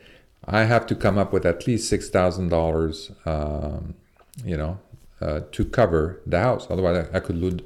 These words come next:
lose the house. I get sick, I could lose the house. There's been, you know, uh, so there's all these things. So these are expense generating asset, and it's really a burden to carry those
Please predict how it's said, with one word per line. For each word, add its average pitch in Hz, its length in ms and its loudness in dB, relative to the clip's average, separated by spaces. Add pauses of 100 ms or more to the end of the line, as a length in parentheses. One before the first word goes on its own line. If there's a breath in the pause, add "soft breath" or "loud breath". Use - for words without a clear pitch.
lose 95 200 -2
the 92 80 0
house. 107 380 -4
I 90 120 -2
get 101 200 2
sick, - 540 -2 (160)
I 90 120 0
could 95 160 -2
lose 92 260 0
the 98 140 0
house. 120 320 -2 (300 soft breath)
There's 92 140 -2
been, 101 440 -2
you 113 100 -2
know, 92 240 0 (600 loud breath)
uh, 95 420 6
so 107 220 6
there's 110 180 2
all 139 220 6
these 98 240 0
things. 71 360 -10
So - 140 -8
these 147 220 6
are 143 100 8
expense 117 540 2
generating 92 600 2
asset, 78 540 0 (260 loud breath)
and 104 120 2
it's 104 260 2
really 123 220 6
a 90 60 8
burden 85 420 4
to - 80 -12
carry 80 320 0
those 90 420 0